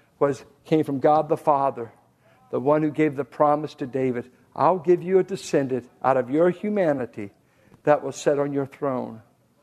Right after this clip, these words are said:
Remarkable. That's why Mary's genealogy, when you read the Gospels, Matthew and Luke, they're two different genealogies of two different sides of the family.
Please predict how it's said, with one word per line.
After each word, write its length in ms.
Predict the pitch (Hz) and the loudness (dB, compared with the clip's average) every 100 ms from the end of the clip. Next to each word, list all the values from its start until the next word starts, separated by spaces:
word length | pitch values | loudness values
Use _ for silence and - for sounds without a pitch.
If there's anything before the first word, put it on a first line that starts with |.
| _ _ _ - | _ _ _ -2
Remarkable. 760 | 143 139 156 156 127 107 117 _ _ _ _ _ _ _ _ | 2 4 4 2 -4 -8 -10 _ _ _ _ _ _ _ _
That's 280 | - 151 - | 0 0 2
why 180 | 170 151 | 2 2
Mary's 440 | 139 170 160 135 | 4 4 4 0
genealogy, 720 | - 160 151 147 156 156 135 131 | -6 -2 0 2 2 2 -2 -4
when 140 | 139 | 2
you 80 | 151 | 4
read 140 | 165 | 4
the 60 | 147 | 2
Gospels, 600 | 143 170 196 - 135 131 | 2 4 4 0 -10 -4
Matthew 440 | 151 165 165 170 | 2 2 2 -2
and 160 | 151 156 | -4 6
Luke, 260 | 185 165 - _ _ - | 6 6 -2 _ _ -8
they're 80 | 139 | -6
two 200 | - 180 | -2 0
different 360 | 175 170 156 | 0 0 -2
genealogies 880 | 147 165 156 151 160 160 123 107 - _ _ _ - | 0 2 4 4 2 -2 -4 -12 -16 _ _ _ -12
of 160 | 120 - | -12 -6
two 120 | 165 | -2
different 300 | 151 151 151 | 0 -2 0
sides 340 | 147 143 131 | 2 2 2
of 80 | 147 | 0
the 80 | 135 | 0
family. 520 | - 143 131 - | -2 -6 -6 -12